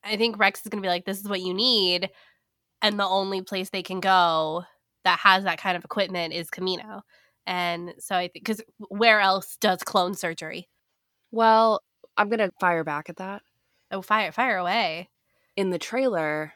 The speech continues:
Speaker 2: we saw them looking at wreckage of Republic cruisers. And
Speaker 1: Oh.
Speaker 2: where did Rex have his own surgery but a Republic cruiser?
Speaker 1: A Republic cruiser.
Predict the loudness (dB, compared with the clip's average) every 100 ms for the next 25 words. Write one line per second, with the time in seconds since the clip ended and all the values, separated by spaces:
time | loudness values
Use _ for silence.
0 | _ -6 0 2 2 0 -2 -2 -4 -2
1 | -2 -2 -2 -4 -6 -8 -4 0 0 -2
2 | -10 -10 -10 -10 -6 -6 -4 -6 -6 -10
3 | -12 -14 -10 -8 -6 -2 0 -2 -4 -8
4 | -6 2 2 2 0 -4 0 0 -2 -10
5 | -2 -2 -2 -4 -2 0 -2 -4 -6 -8
6 | -8 -6 -8 -10 -12 -16 _ _ _ _
7 | _ -8 0 0 0 -4 -6 -8 -8 -6
8 | -6 -6 -8 -8 -8 -8 -8 -8 -8 -10
9 | -10 -6 -6 -8